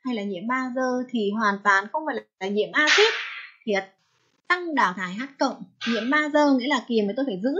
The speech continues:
lại H cộng, tôi không đào thải nữa để cho diện P H nó trở về bình thường. Không phải như vậy các bạn nhớ nhá. Cái việc mà đào thải ion H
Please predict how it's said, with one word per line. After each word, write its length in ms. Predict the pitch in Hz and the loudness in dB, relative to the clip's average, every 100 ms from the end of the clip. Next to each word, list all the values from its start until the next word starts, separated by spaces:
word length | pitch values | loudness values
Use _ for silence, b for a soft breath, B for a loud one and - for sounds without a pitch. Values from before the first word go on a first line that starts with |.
| 466 | -2
lại 140 | 359 | -2
H 220 | 226 311 320 | -2 -4 -4
cộng, 140 | 240 | -6
tôi 100 | 262 | -4
không 160 | 311 311 | -2 2
đào 220 | 226 185 196 | 2 2 0
thải 200 | 185 190 | -6 -4
nữa 300 | 226 294 403 _ _ _ _ - | -4 -4 -6 _ _ _ _ -2
để 160 | 208 185 | 0 2
cho 220 | 277 269 | 2 2
diện 120 | 254 - | 2 0
P 40 | |
H 260 | 254 294 339 | 2 2 2
nó 80 | 262 | -2
trở 200 | 262 220 | -2 -4
về 200 | 185 185 180 | -2 -4 -2
bình 160 | 180 190 | -4 -2
thường. 220 | 196 185 185 180 - | -2 0 -4 -8 -4
Không 120 | 262 | -2
phải 120 | 240 | -2
như 100 | 190 208 | -4 -4
vậy 80 | 208 | -6
các 60 | 214 | -6
bạn 180 | 214 | -8
nhớ 180 | 196 190 214 | -4 -2 0
nhá. 220 | 269 320 - - B B B - | 0 0 -6 -18 B B B -2
Cái 140 | 311 262 | 0 6
việc 200 | 349 254 | 4 4
mà 120 | 208 | 6
đào 200 | 214 202 | 8 8
thải 140 | 208 | 6
ion 140 | 233 | 4
H 40 | 277 | 4